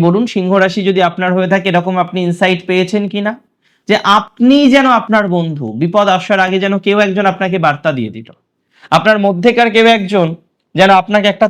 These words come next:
তথ্য দিয়ে দিল, এবং যেটির কারণে আপনি একটি বিষয়ে এগোলেন না, যেটির কারণে আপনি একটি মার্গে এগোলেন না। আমরা বহু ক্ষেত্রে সিংহ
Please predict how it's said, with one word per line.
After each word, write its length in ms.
তথ্য 320
দিয়ে 240
দিল, 140
এবং 180
যেটির 380
কারণে 460
আপনি 280
একটি 160
বিষয়ে 440
এগোলেন 380
না, 80
যেটির 360
কারণে 500
আপনি 260
একটি 160
মার্গে 340
এগোলেন 340
না। 60
আমরা 160
বহু 200
ক্ষেত্রে 400
সিংহ 260